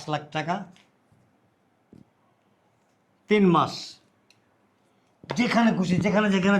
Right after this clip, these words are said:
যাওয়া যায় পাঁচ লাখ টাকার মধ্যে, সেখানে সেখানে যাবা আর ঘুরবা।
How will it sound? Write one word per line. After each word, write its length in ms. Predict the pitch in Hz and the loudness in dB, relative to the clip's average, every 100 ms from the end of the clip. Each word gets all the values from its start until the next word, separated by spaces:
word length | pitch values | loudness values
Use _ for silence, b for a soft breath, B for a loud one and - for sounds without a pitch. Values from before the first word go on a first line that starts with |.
| 190 | 2
যাওয়া 160 | 185 180 | 2 2
যায় 120 | 175 175 | -2 -2
পাঁচ 120 | - 170 | -4 -6
লাখ 100 | 160 | -6
টাকার 240 | 165 160 | -4 -2
মধ্যে, 320 | 156 147 - 113 - _ _ _ _ _ _ _ _ | -2 -4 -8 -16 -16 _ _ _ _ _ _ _ _
সেখানে 240 | - 160 156 | -6 -4 -4
সেখানে 240 | 123 156 143 | -2 -2 -2
যাবা 240 | 147 190 214 - _ _ - - - | 0 -2 -4 -16 _ _ -12 -8 -6
আর 120 | 135 | -4
ঘুরবা। 340 | 107 117 117 | -4 -6 -8